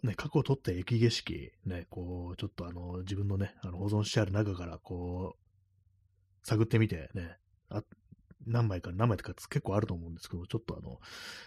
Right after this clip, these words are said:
Twitterででもね、こう、ね、あげようかななんて思いました。そういうふうに言っていただけてありがとうございます。ね、その、都内の無人の雪景色。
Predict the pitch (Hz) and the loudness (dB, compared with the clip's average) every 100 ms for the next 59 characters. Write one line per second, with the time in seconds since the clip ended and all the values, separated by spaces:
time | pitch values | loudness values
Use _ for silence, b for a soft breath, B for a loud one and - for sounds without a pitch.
0 | B - 101 92 127 117 120 82 85 - | B -2 -2 2 6 8 8 6 -4 -10
1 | - 80 76 - _ _ _ - 80 _ | -12 -12 -10 -14 _ _ _ -10 -10 _
2 | - 95 104 117 107 85 87 92 92 92 | -8 0 6 6 6 -2 -6 -4 -2 -2
3 | 95 - 98 95 90 85 - 90 90 87 | -2 -6 -8 -6 -6 -6 -8 -8 -8 -8
4 | 85 - - 92 92 90 92 87 82 - | -8 -10 -8 -6 -4 -6 -8 -8 -10 -12
5 | - - B B B B B B 101 - | -14 -14 B B B B B B -12 -10
6 | 90 92 92 - 107 92 90 92 104 107 | -8 -6 -4 0 2 0 0 0 2 4
7 | 98 87 90 - - - | 4 2 -4 -6 -8 -12